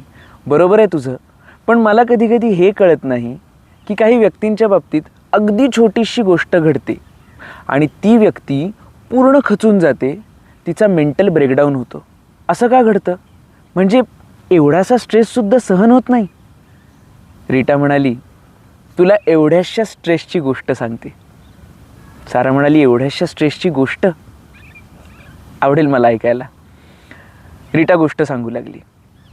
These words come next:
एक व्यापारी होता, त्याच्याकडे एक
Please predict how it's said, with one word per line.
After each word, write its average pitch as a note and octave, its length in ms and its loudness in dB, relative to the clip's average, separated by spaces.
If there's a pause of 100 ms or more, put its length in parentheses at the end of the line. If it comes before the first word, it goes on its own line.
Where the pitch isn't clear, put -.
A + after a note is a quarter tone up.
(960)
एक G3 160 2
व्यापारी E3 400 2
होता, C#3 240 -6 (1200)
त्याच्याकडे C3+ 540 0 (240)
एक E3 100 0